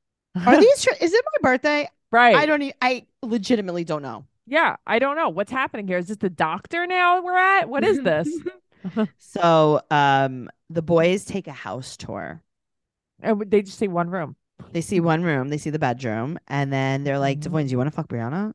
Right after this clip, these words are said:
Speaker 2: And he's like, "Yeah."
Speaker 1: I know. He's basically like, "I'll pick up what she puts down."
Speaker 2: Uh-huh.
Speaker 1: Uh-huh.
Speaker 2: He's like, "I'm not busy."
Speaker 1: Okay. Yeah. Okay. That works.
Speaker 2: <laughs> Corey sends a video and he's like, "Hey, Ryder, it's your birthday. I left.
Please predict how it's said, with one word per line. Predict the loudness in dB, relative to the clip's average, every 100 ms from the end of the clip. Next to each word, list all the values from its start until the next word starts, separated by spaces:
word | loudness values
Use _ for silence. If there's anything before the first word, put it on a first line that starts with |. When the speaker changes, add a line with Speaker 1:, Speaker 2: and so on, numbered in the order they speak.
| -8
Speaker 2:
And | -8
he's | -6
like, | -6 -4
"Yeah." | -4 -4 -6 -10 _ _ _ _
Speaker 1:
I | 4 6
know. | 6
He's | 4
basically | 4 2 2 2
like, | 4 2
"I'll | 2 0
pick | 0 -2
up | -2
what | -4
she | -8
puts | -8 -8
down." | -2 -2 0 2
Speaker 2:
Uh-huh. | 4 6 6 2 -2 0
Speaker 1:
Uh-huh. | 4 4
Speaker 2:
He's |
like, | 4
"I'm | 4
not | 4 4
busy." | 4 6
Speaker 1:
Okay. | 4 4 -2 _ -4
Yeah. | 2 4 4 0 -6
Okay. | 0 2 2 -2 -4
That | -2
works. | -2 -2 -6 -18 _
Speaker 2:
<laughs> | _ -6
Corey | 0 2 0
sends | -4 -4 -2
a | -2
video | 0 0
and | -2
he's | -4 -6
like, | -2
"Hey, | 2 4
Ryder, | 6 6 6 4 4
it's | 2 -2
your |
birthday. | -6 -6 -4 -4 -2 -2
I |
left. | 0 0 0 0 -4 _ -20